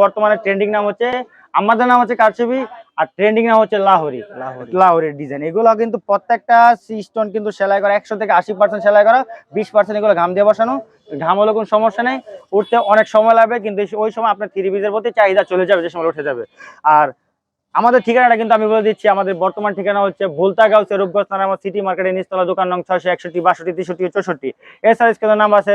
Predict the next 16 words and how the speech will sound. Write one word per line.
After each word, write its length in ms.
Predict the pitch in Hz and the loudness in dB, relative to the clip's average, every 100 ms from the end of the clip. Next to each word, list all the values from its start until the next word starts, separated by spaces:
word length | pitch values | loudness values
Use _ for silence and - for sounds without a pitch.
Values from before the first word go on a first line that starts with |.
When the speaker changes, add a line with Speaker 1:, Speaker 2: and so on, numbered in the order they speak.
| 196 | 0
Speaker 1:
চেষ্টা 200 | 196 208 190 | -2 -2 -2
করো, 120 | 196 - _ - 175 | -2 -6 _ -6 -6
স্ক্রিনে 160 | - 196 | -2 -2
নাম্বার 160 | 196 180 | 0 0
আছে, 100 | 180 | 0
যোগাযোগ 240 | 190 196 196 | 2 2 2
করে 100 | 208 | 0
আমরা 120 | 190 180 | 0 -2
উক্ত 100 | 185 170 | -2 -4
ঠিকানা 220 | 170 165 | 0 2
বলে 100 | 160 151 | 2 -2
দেবো। 120 | 123 - | -6 -6
কিন্তু 260 | 202 214 254 208 | -6 -2 0 2
আমাদের 240 | 190 214 220 | 2 2 0
থ্রি 120 | 214 202 | -2 0
পিস 120 | 214 | -2